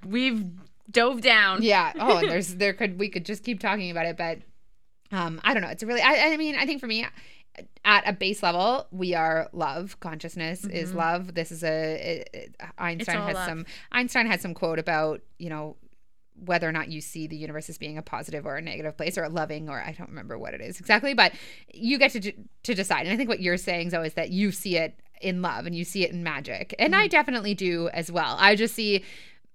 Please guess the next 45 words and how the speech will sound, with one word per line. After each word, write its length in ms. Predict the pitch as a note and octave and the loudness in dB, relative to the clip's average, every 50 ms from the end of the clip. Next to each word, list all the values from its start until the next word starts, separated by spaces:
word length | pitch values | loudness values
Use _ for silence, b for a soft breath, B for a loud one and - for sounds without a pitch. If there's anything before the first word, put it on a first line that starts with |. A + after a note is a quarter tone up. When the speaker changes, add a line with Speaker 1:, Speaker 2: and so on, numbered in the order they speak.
| - - - - | -20 -20 -14 -4
Speaker 2:
I, 440 | - D#3+ G3+ G3 G#3 G#3 G#3 G3+ F#3 - | 2 6 6 8 8 8 6 4 4 6
I 160 | - A3 A3+ A3 | 8 8 8 8
just 180 | A3+ A3+ A3 | 6 2 2
see 80 | A3+ G#3 | 2 4
it 60 | F#3+ | 4
as, 140 | F#3 F3 - | 4 2 2
like, 320 | F#3 E3+ E3 E3 - - | 2 2 2 0 -2 -6
my 280 | F#3+ F#3 F#3 F3 F3+ F#3 | -4 0 2 4 4 4
life 260 | F#3 F3 E3+ E3+ - | 4 2 2 2 0
is 140 | F3 E3 F#3 | -2 -4 -2
more 180 | F3 E3 E3 | -4 -4 -2
a 40 | E3 | -2
reflection 360 | E3 D#3+ - E3+ D#3+ - - | -4 -2 -2 -4 -4 -4 -6
of 80 | E3+ D#3+ | -4 -4
what 160 | E3 D#3 - - - | -4 -4 -2 -2 0
I 160 | G#3+ B3 B3 | 2 2 2
decide 640 | A3 G#3+ G3 - - F#3 E3 E3 E3 E3 D#3+ F3+ - - - - - - | 2 0 -2 0 2 4 4 4 4 2 0 -2 -6 -12 -16 -14 -8 -4
I 160 | E3+ D#3+ D#3 | -2 -2 -2
want 300 | D#3 D3+ D3+ D3+ - - | -2 -4 -6 -6 -6 -8
to 80 | F#3 | -10
create, 260 | E3+ - G#3 G#3+ B3 - | -6 -2 -2 -2 0 0
and 100 | G#3+ G3 | -2 -2
I'm 120 | E3+ F3 - | -4 -4 -4
aided 360 | - E3+ D#3+ D#3 D#3 D3+ D#3 | -4 -4 -2 -2 -2 -4 -4
in 260 | - D#3+ F3+ G#3 A#3 | -4 -4 -4 -2 -2
that. 380 | B3 C4+ C#4 D4+ E4+ F#4 - - B B B B B B B B B - - | 0 0 0 2 0 -2 -2 -6 B B B B B B B B B -14 -4
Whereas 760 | F#3+ F#3+ G3 F#3 F3 F3 E3+ E3+ E3+ E3 - - - - - - F#3+ E3 | 2 6 6 8 8 8 6 4 2 0 -4 -10 -12 -14 -14 -14 -14 -12
you're 240 | D#3 F3 G#3 G#3+ G3+ | -2 2 4 6 6
a 80 | G3+ G3 | 6 6
little 180 | F#3 F#3+ F3+ | 4 4 2
bit 60 | F#3 F3+ | 0 0
more, 220 | F#3 F#3 E3+ F3 | -2 -2 -2 -2
like, 520 | E3+ E3+ D#3+ D#3+ D#3+ - - - - - - - - - - | -2 -2 -2 -2 -2 -4 -8 -12 -12 -14 -16 -16 -16 -16 -12
letting 680 | - A3+ G#3 A3 A3+ A3+ A3 A3 A3 G#3+ G#3 G#3 G#3+ | -8 -2 2 4 6 6 6 6 6 4 4 2 0
more 340 | G#3 G#3 A3+ A3 A#3 A#3 A3+ | 2 2 2 2 4 4 4
of 240 | A3+ G#3+ G3+ F#3+ - | 4 2 2 0 -2
the 100 | G#3 G3 | -2 -2
decisions 680 | F#3 G3 F#3 F#3 - - G3 F3 F3 F#3+ F#3+ F#3+ F#3 | -2 -2 -6 -6 -2 0 0 0 0 0 -2 -2 -2
or 80 | F3+ E3 E3 | -2 -2 -2
more 240 | F3 F3+ F#3+ G3 | -2 -2 -2 -2
of 100 | G3+ F#3+ | -2 -4
the 140 | F3+ F#3 F3 | -4 -4 -6
intentions 480 | E3+ F3 - - E3 E3+ - F#3+ G3 E3+ | -6 -6 -6 -6 -6 -6 -6 -8 -8 -6
be 100 | F3 D#3+ | -8 -8
set 580 | - - - - E3 D#3 C#3+ - - - - | -8 -6 -2 0 0 0 -2 -4 -8 -12 -14